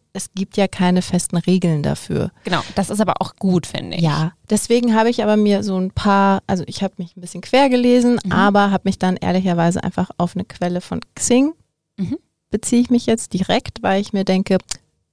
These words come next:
Speaker 1: also wenn man schon sagt, ich bin Jobportal und keine Ahnung was, dann hoffentlich haben sie ihre Artikel im Griff. Ähm, so, interessanterweise,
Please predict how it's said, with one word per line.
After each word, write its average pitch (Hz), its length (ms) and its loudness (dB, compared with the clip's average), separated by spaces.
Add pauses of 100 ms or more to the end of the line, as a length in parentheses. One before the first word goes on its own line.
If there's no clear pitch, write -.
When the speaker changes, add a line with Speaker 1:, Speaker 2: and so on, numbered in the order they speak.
(160)
Speaker 1:
also 175 360 0
wenn 185 100 2
man 185 140 0
schon 180 160 -2
sagt, 175 180 0
ich - 80 -16
bin 175 320 -2 (300)
Jobportal 165 720 0
und 190 100 -2
keine 185 200 -2
Ahnung 185 140 2
was, 180 160 2
dann 170 280 -2 (160)
hoffentlich 180 380 0
haben 170 120 2
sie 170 100 -2
ihre 180 180 0
Artikel 175 340 -4
im 165 160 -4
Griff. - 320 -12 (840)
Ähm, 202 600 4 (520)
so, 180 300 0 (300)
interessanterweise, 196 840 0